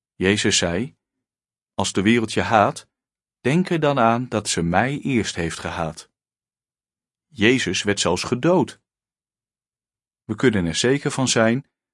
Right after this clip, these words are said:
dat als we het goede doen, de ware God Jehovah en zijn zoon Jezus van ons zullen houden. Zoek het op in de Bijbel. Één Samuel twintig vers vijftien tot zeventien,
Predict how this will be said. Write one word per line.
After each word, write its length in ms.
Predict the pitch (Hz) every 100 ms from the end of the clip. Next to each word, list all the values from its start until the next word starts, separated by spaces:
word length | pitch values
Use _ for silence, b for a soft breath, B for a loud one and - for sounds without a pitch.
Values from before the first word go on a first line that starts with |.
| _
dat 140 | - 98
als 200 | 87 -
we 60 |
het 80 | 82
goede 280 | - 180 185
doen, 380 | 175 175 190 - _ _ _
de 260 | 135 82
ware 380 | 95 139 170 156
God 320 | - 131 117
Jehovah 640 | 120 98 95 90 95 101 143
en 200 | - 101
zijn 200 | - 92
zoon 260 | - 82 82
Jezus 560 | 95 131 131 104 -
van 200 | - 95
ons 200 | 92 107
zullen 240 | - 95 104
houden. 420 | 98 82 78 - _ _ _ _ _ _ _ _ _ _ _ _ _ _ _ _ _ _ _ _
Zoek 240 | - 180 170
het 100 | 143
op 160 | 156
in 100 | 139
de 80 | 131
Bijbel. 460 | 95 82 80 - _ _ _ _ _ _ _ _ _ _ _ _ _
Één 200 | 135 143
Samuel 500 | - 113 98 85 80
twintig 400 | - 151 165 165
vers 240 | - 90
vijftien 380 | - 120 120 101
tot 180 | 92 80
zeventien, 640 | 117 143 - 156 156 156